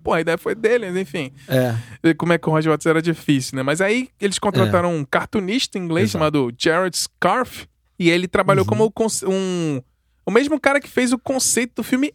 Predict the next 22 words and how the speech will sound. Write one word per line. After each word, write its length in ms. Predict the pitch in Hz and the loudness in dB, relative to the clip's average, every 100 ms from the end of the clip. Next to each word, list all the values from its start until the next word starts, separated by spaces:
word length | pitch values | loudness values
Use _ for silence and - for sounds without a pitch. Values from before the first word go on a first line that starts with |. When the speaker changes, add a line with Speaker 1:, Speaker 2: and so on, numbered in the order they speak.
| - | 0
Speaker 1:
Hércules, 560 | 247 277 - 185 151 | 0 0 2 2 2
da 140 | 156 165 | 0 0
Disney. 580 | 139 175 185 170 127 117 _ _ | 0 -2 0 -2 -4 -8 _ _
Então, 340 | - 196 180 - - 131 - - | 0 0 0 -8 -20 -20 -20 2
todos 260 | 196 240 | 2 2
os 140 | 247 110 | -2 0
Speaker 2:
É. 40 | |
Speaker 1:
personagens 400 | 196 190 185 160 | 0 0 0 0
do 160 | 160 151 | 2 2
Hércules 380 | 156 175 208 175 | 2 0 -4 -2
foram 300 | - 180 196 | 0 0 0
desenhados 760 | 214 202 226 196 170 185 170 | -2 0 0 2 0 0 -4
e, 140 | 170 156 143 | -4 -4 -4
e 200 | 139 135 | -4 -4
criados 560 | - 160 143 160 - | -4 0 0 0 -4
pelo 240 | - 202 180 | -6 -4 -2
Jared 320 | 165 156 156 | 0 0 0
Scarf, 380 | - 160 170 - | -4 -2 -4 -4
que 80 | 165 | -8
depois 280 | 156 160 | -4 -4
ele 140 | 170 175 | -4 -6
só 540 | - 151 170 202 202 | -2 0 0 0 -2